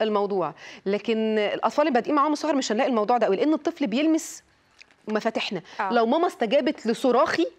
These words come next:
Speaker 1: وعنفي،
Speaker 2: هكمل بقى خلاص.
Speaker 1: هكمل.
Speaker 2: بالظبط.
Speaker 1: لو ماما نزلت على الأرض وهو بيصرخ وبيصرصر: "انزلي لمستواه، انزلي لمستواه"، قالت له: "أنا مش هكمل معاك بالطريقة دي"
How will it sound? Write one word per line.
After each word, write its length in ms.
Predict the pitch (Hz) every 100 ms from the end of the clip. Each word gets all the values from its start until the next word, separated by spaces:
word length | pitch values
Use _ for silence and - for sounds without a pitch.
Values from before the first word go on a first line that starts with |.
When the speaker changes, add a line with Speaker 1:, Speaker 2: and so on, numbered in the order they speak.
| _ -
Speaker 1:
وعنفي، 500 | 247 233 339 - 427 523
Speaker 2:
هكمل 220 | 254 208
بقى 200 | 208 -
خلاص. 80 | - 269
Speaker 1:
هكمل. 380 | 277 233 170 160 -
Speaker 2:
بالظبط. 240 | - -
Speaker 1:
لو 180 | 247 240
ماما 280 | 320 403 277
نزلت 440 | 302 240 180 - -
على 160 | 180
الأرض 360 | 190 233 226 180
وهو 160 | 202
بيصرخ 560 | 233 190 226 - 180 -
وبيصرصر: 600 | 160 - 202 - - - _ 190 190
"انزلي 320 | 202 220 285
لمستواه، 500 | 220 180 - 185 180 -
انزلي 220 | 175 277
لمستواه"، 300 | 180 - -
قالت 220 | 190 226 -
له: 80 | - _ _ _ _ _ _ _ -
"أنا 120 | 185
مش 180 | 185 -
هكمل 320 | 180 208 220
معاك 160 | 175 196
بالطريقة 420 | 190 - 180 180
دي" 180 | 185 349